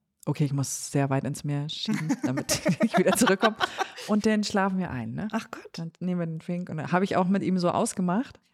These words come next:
Speaker 1: also mit meinem Mann.
Speaker 2: Das ist sehr romantisch.
Speaker 1: <laughs> Dann Ende Gelände und dann hast du das ganze Bla dahinter nicht mehr, dann ist halt, ja, sind vermisst. Jetzt, Mann, ich, jetzt hab ich's gesagt, dann wissen halt alle, <laughs> wo wir sind, irgendwo auf dem
Speaker 2: Ja,
Speaker 1: Weg.
Speaker 2: aber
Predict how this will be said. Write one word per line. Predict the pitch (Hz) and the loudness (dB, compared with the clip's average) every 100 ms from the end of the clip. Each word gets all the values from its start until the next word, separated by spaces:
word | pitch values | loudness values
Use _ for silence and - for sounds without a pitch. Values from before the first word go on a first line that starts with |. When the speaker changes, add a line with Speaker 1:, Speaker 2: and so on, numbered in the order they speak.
| _ | _
Speaker 1:
also | 156 151 151 | -2 0 -2
mit | 147 | -2
meinem | 156 151 | -2 -2
Mann. | 160 185 - _ - | -2 -4 -10 _ -10
Speaker 2:
Das | 214 | -8
ist | |
sehr | 214 | -8
romantisch. | 214 185 160 156 156 180 175 - 156 | -8 -8 -8 -10 -14 -20 -20 -20 -2
Speaker 1:
<laughs> | 226 - 277 - - 349 - - | -2 2 -2 -2 -4 -4 -4 -4
Dann | 208 180 | -2 2
Ende | - - 269 | 2 2 2
Gelände | 214 180 202 196 | 4 2 2 2
und | 185 | 2
dann | 185 - - | 0 -6 -6
hast | 185 202 - | -4 -2 -2
du | 180 | 0
das | 170 | 0
ganze | - 185 214 175 | 2 0 0 0
Bla | 156 175 | 2 4
dahinter | 175 185 208 277 - | 4 2 0 0 0
nicht | 202 208 | 0 -2
mehr, | 208 185 180 | 0 0 2
dann | 170 | -2
ist | - - | -4 -6
halt, | 180 170 - - - - - - _ | -6 -6 -10 -18 -16 -16 -18 -20 _
ja, | 175 151 147 151 | -12 -8 -4 -2
sind | 151 160 | -4 -2
vermisst. | 151 147 175 220 - | -4 0 0 -2 -4
Jetzt, | 165 160 147 | 0 2 4
Mann, | 160 160 147 | 4 4 0
ich, | 147 | -2
jetzt | 147 - | -4 0
hab | 143 | -2
ich's | 143 | -2
gesagt, | - 139 135 139 | -4 -6 -6 -6
dann | 139 | -6
wissen | 139 151 | -6 -6
halt | 135 135 | -6 -4
alle, | 135 151 | -2 2
<laughs> | |
wo | 285 | 2
wir | 285 311 262 | 4 0 2
sind, | 220 - 285 208 160 | -2 2 0 0 0
irgendwo | 131 202 202 185 | 0 0 0 2
auf | 202 | 2
dem | |
Speaker 2:
Ja, | 220 233 | 2 2
Speaker 1:
Weg. | 320 339 269 226 | 0 0 0 2
Speaker 2:
aber | 233 214 208 156 143 | 2 2 0 -2 -10